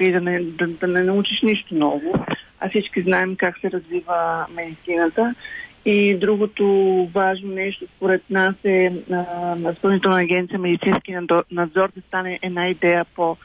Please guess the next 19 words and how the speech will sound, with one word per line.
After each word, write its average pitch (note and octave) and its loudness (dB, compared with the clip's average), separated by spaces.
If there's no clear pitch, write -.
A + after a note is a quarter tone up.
а, E3+ 0
независима. F3+ -2
Пак G#3+ -2
ще B3 -2
повторя, G#3+ 0
че - -16
част G#3 -2
от A3+ -20
тези G#3 -4
неща G3+ -2
могат G3+ 4
да G3 -2
се F#3+ -16
случат G3 -2
наистина G#3 0
много G3+ 2
лесно G3+ 2
и G3 2
не F#3 2